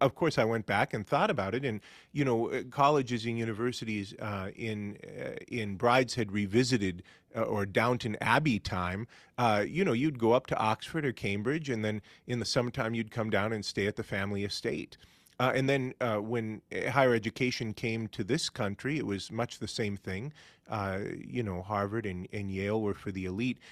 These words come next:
until the G I Bill after the Great War, uh, or after the Second World War. The G I Bill, everybody comes home, but it still worked because we were an agricultural society, and so a person could go to school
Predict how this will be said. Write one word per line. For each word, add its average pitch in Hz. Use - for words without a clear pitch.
until 127
the 135
G 131
I 294
Bill 92
after 123
the 120
Great 120
War, -
uh, 120
or 127
after 120
the 101
Second 147
World 92
War. 90
The 98
G 117
I 131
Bill, 117
everybody 127
comes 101
home, 165
but 120
it 113
still -
worked 254
because 131
we 135
were 123
an 120
agricultural 123
society, 107
and 123
so 131
a 110
person 156
could 120
go 117
to 104
school 151